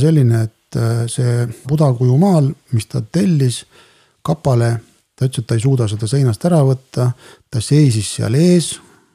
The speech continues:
ja ütles, et ta nägi vaimus, et keegi tuleb sealt seinast välja tema sisse. Ja si-, noh, me rääkisime, siis rääkisime Messengeris, et ma ütlesin, et pane see asi kilekotti, et ma tulen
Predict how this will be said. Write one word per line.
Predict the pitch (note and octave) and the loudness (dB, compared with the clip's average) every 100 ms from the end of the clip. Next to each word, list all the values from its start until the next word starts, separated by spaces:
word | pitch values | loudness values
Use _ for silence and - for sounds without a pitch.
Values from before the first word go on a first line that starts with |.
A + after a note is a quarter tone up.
| - | -6
ja | B2+ | -4
ütles, | C3+ B2 A2 | -2 -2 -4
et | - | -4
ta | A2+ | -2
nägi | A#2 C#3+ D#3+ E3+ D#3 - | 2 2 4 2 2 -2
vaimus, | A#2+ B2 C#3 C#3+ - | -2 0 2 0 -2
et | B2 | -10
keegi | - C#3+ B2+ | -2 0 0
tuleb | A#2 B2 A#2 | 0 -2 -4
sealt | A#2+ A#2 | -8 -8
seinast | - C3 A#2+ - _ _ _ - | -4 -2 -2 -6 _ _ _ -4
välja | C#3+ C3+ B2 A2+ _ | -2 0 -2 -6 _
tema | A#2+ A#2+ | -4 0
sisse. | B2 C3+ - C#3 - - - _ _ _ _ _ _ _ | 0 -2 -6 -12 -14 -20 -20 _ _ _ _ _ _ _
Ja | D3 | -10
si-, | B2 C3 - | -8 -8 2
noh, | C#3 | 4
me | D3 | 4
rääkisime, | C#3+ A#2 A#2+ | 2 2 2
siis | B2 C3+ | 2 2
rääkisime | C3 B2 B2+ | 2 0 2
Messengeris, | B2+ D3+ C3 A2 G#2+ G#2 - - _ C#3+ | 2 2 2 0 -2 -8 -14 -20 _ -10
et | B2 A2+ - _ C3+ | -6 -6 -10 _ -2
ma | |
ütlesin, | C3 - A#2 | -2 0 -2
et | C3+ | 0
pane | C3 | 0
see | A#2 B2+ | 2 0
asi | A#2+ A#2 A#2 C#3 - | 0 -2 -4 -8 -6
kilekotti, | D#3+ C3+ A#2+ G#3 _ B2+ | 0 2 2 0 _ -2
et | A2+ | 0
ma | A#2+ | 0
tulen | C#3 D#3+ C#3+ | 2 2 2